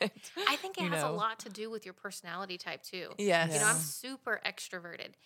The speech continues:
Speaker 2: So I'm constantly go, go, go, go, go. You know, I'm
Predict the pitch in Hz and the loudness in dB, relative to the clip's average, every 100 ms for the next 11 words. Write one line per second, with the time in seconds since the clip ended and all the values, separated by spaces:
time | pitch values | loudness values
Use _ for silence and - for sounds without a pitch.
0 | _ - - 196 180 208 220 - 208 208 | _ -10 -2 2 4 2 0 -2 -2 -2
1 | - 196 196 185 175 202 190 196 196 190 | -8 -12 -18 -16 -8 -8 -6 -8 -4 -6
2 | 190 185 190 240 247 233 226 208 196 180 | -4 -6 -4 -4 -2 -2 -4 -4 -4 -4